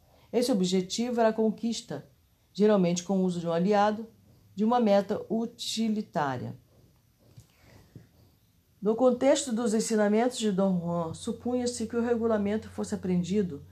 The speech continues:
corroborando-se o mesmo na realidade comum e na não comum.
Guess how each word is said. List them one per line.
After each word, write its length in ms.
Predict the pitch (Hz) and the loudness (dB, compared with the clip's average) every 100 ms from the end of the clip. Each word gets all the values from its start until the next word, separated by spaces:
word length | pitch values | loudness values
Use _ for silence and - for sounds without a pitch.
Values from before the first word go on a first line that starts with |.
| - - - | -20 -20 -10
corroborando-se 920 | 214 226 240 220 208 233 240 226 - | -4 0 2 4 4 4 2 -2 -2
o 60 | 214 | 0
mesmo 640 | 208 240 254 254 262 262 - - _ - _ _ - - - - - | 2 2 0 -2 -4 -6 -10 -20 _ -20 _ _ -20 -20 -20 -20 -12
na 140 | - 214 | 0 2
realidade 520 | 226 220 196 196 190 | 4 2 4 2 2
comum 560 | - 208 196 220 247 - - | 0 2 4 2 0 -8 -20
e 280 | - - 220 | -8 0 2
na 240 | 220 214 202 | 4 4 4
não 240 | 202 220 | 2 0
comum. 340 | 220 202 131 | -2 -6 -6